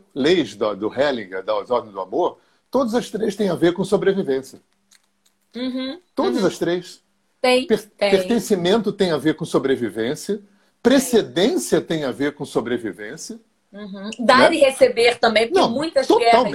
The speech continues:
Speaker 2: guerras são,
Speaker 1: Não,
Speaker 2: são, são
Speaker 1: totalmente.
Speaker 2: forjadas por conta de dar e
Speaker 1: Totalmente.
Speaker 2: receber e desequilíbrio.
Speaker 1: Totalmente. E você falando de Oriente, né, quando você trouxe a coisa do Oriente, E, é, dar e receber me remonta a um Oriente nem tão antigo assim,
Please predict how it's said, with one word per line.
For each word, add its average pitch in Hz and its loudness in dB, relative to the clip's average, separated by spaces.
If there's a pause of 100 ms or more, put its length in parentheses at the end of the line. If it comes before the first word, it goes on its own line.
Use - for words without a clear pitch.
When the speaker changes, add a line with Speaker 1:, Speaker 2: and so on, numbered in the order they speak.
Speaker 2:
guerras - -6
são, - -20 (160)
Speaker 1:
Não, 285 -14
Speaker 2:
são, 233 -6
são 285 -4
Speaker 1:
totalmente. 240 0
Speaker 2:
forjadas 208 -2
por 226 -16
conta 220 -6 (240)
de 185 -20
dar 202 0
e 196 0
Speaker 1:
Totalmente. 131 0
Speaker 2:
receber 196 -16
e 196 -18
desequilíbrio. 196 -18 (600)
Speaker 1:
Totalmente. 143 -2
E 180 2
você 196 2
falando 170 2
de 135 -4
Oriente, 135 -4
né, 135 -6
quando 131 -8
você 120 -6
trouxe 127 -4
a - -12
coisa 120 -6
do 110 -2
Oriente, 113 -6 (560)
E, 156 2
é, 139 6
dar 170 2
e 175 4
receber 151 -4
me 151 -10
remonta 127 -8 (280)
a 139 -4
um 151 -2
Oriente 160 -4
nem 165 -6
tão 151 -4
antigo 113 -6
assim, 135 -10